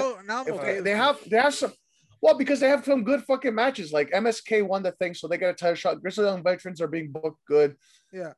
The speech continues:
Speaker 2: Uh, even though I don't like them, so they deserve it. And
Speaker 1: And,
Speaker 2: Legado,
Speaker 1: uh,
Speaker 2: like, they're,
Speaker 1: Legado,
Speaker 2: they're all,
Speaker 1: yeah.
Speaker 2: they're all legitimate com-, they're all legitimate competitors for the thing. The six people are all perfect for there. Walter Tommaso is there.
Speaker 1: Yeah.
Speaker 2: Finn and Karrion are there. Adam
Speaker 1: Yeah.
Speaker 2: Kyle is there.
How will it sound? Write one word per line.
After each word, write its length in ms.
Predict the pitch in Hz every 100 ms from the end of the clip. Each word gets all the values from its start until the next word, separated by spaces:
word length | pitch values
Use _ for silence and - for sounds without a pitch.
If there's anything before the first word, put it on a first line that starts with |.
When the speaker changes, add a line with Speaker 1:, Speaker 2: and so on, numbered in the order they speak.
| _
Speaker 2:
Uh, 320 | - 127 127 127
even 180 | 147 165
though 100 | 143
I 20 |
don't 140 | 147
like 180 | 139 139
them, 160 | 170 147
so 140 | 165
they 60 | 165
deserve 320 | 160 156 170
it. 80 | 170
And 80 |
Speaker 1:
And, 120 | 190 -
Speaker 2:
Legado, 200 | 208 196
Speaker 1:
uh, 120 | 139
Speaker 2:
like, 160 | 131
they're, 160 | - -
Speaker 1:
Legado, 180 | 233 226
Speaker 2:
they're 120 | 175
all, 260 | 175 214 196
Speaker 1:
yeah. 80 | 202
Speaker 2:
they're 80 | 226
all 160 | 277 269
legitimate 460 | 254 - 233 233
com-, 160 | 233 226 190
they're 160 | 202
all 140 | 226 247
legitimate 440 | 226 170 208 202
competitors 440 | 180 170 190 165
for 120 | - 147
the 80 |
thing. 340 | 139 196 196 190 _ _ _ _ -
The 100 | 185
six 280 | - 208 -
people 320 | 220 208 190
are 120 | 170 160
all 100 | 160
perfect 480 | - 190 185 185 _
for 140 | 196
there. 220 | 190 196
Walter 320 | 175 175 185 -
Tommaso 640 | - 170 165 170 180 156
is 240 | 127 - -
there. 380 | 165 165 165 _ _ _ _
Speaker 1:
Yeah. 80 | 170
Speaker 2:
Finn 100 | 196
and 120 | 202
Karrion 360 | 196 190 196 190
are 120 | 170
there. 260 | 165 185 180
Adam 260 | 175 185 180
Speaker 1:
Yeah. 60 | -
Speaker 2:
Kyle 220 | 175 180
is 180 | 165 143
there. 320 | 175 180 175